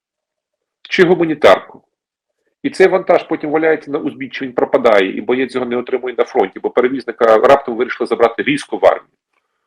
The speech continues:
це точно ефективне державне управління? А перевозити ви чим будете? Тридцять відсотків,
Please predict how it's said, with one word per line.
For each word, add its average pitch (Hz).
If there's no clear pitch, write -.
це 123
точно -
ефективне 135
державне 95
управління? 117
А 165
перевозити 202
ви 190
чим 180
будете? -
Тридцять 175
відсотків, 143